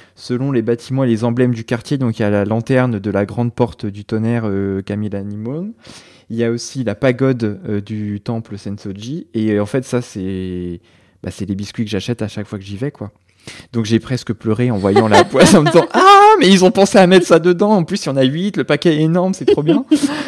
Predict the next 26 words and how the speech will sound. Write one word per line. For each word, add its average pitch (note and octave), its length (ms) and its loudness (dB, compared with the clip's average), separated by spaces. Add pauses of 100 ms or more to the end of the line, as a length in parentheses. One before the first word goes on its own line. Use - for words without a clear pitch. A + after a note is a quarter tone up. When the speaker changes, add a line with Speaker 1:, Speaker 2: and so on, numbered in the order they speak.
(420)
Speaker 1:
Euh, C3 840 0
donc C3 260 -2
ça, D#3+ 140 -2
c'était C#3 160 0
vraiment C3+ 380 2
le, A2 380 -2
le G#2+ 260 -6
premier D#3 360 -2
gros C#3+ 200 -4
coup C#3+ 160 -6
de - 40 -18
cœur. E3 320 -4
Et A#2+ 60 0
alors, G#2 220 2
le B2+ 100 -2
deuxième, C3+ 420 -4
ça C3+ 140 -6
a - 20 -2
été, D3 300 -4
euh, A2+ 60 -2
la G#2+ 120 -2
petite D#3 360 -12
coupelle, D#3+ 440 -2
euh, A#2 440 0
en A#2+ 120 -4
porcelaine C3+ 600 -4